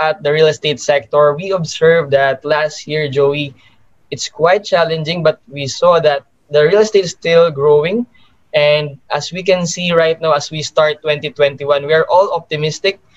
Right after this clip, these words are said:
on how it will help in boosting our economy. And of course, Joey, I just have few questions for you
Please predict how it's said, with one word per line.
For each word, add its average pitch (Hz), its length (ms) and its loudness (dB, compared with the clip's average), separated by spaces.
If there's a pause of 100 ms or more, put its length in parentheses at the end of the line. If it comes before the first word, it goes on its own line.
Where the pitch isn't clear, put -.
(300)
on 151 180 0
how 165 240 0
it 170 200 -10
will 151 200 2
help 185 400 0
in 151 160 -8
boosting 160 400 -4
our 151 240 2
economy. 131 640 -2 (500)
And 151 400 -2
of 156 160 -14
course, 190 240 2
Joey, 170 300 2
I 156 100 0
just 156 240 -2
have 147 320 -2
few 147 320 -12
questions 139 480 -2
for 214 160 2
you 196 240 -2